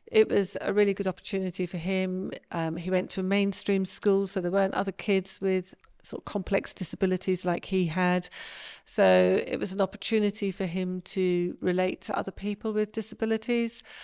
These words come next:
Uh, there was the social side of it, sort of, you know, making friends outside of school, again, something, an opportunity he wouldn't normally get. And,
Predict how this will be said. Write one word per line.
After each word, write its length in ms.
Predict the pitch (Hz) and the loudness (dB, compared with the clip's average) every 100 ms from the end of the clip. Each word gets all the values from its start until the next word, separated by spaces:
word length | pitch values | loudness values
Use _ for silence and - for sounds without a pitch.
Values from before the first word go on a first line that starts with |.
| - - - | -18 -10 0
Uh, 360 | 180 175 170 - | 2 4 2 0
there 80 | 185 | -2
was 140 | 180 | -2
the 100 | - | -4
social 560 | 175 - 196 185 - 190 | -2 4 4 4 -2 -4
side 460 | - 185 180 175 | -2 2 2 0
of 80 | 175 | -4
it, 220 | 180 180 | -4 -4
sort 340 | - - 185 - | -6 -8 -8 -10
of, 160 | 170 _ | -12 _
you 160 | - 185 | -10 -6
know, 180 | 175 175 - | -4 -6 -8
making 320 | - 175 180 | -8 -6 -6
friends 600 | 175 - 180 175 180 170 - | -6 -4 -2 -2 -6 -6 -4
outside 520 | 185 175 - 175 170 | -4 -4 -4 -4 -4
of 80 | 170 | -6
school, 440 | - - 190 180 | -6 0 2 2
again, 360 | 175 185 180 175 | 0 -2 -4 -4
something, 420 | - - - - | -8 -10 -12 -8
an 60 | 185 | -6
opportunity 520 | - - 185 170 175 | -6 -6 -6 -6 -6
he 100 | 165 | -4
wouldn't 260 | 185 170 180 | -4 -6 -4
normally 320 | 170 170 170 | -2 -2 -2
get. 480 | 180 180 - - - - - - - - - | 0 0 -2 -6 -12 -14 -18 -18 -18 -8 6
And, 560 | 214 208 208 214 214 | 8 10 8 2 -2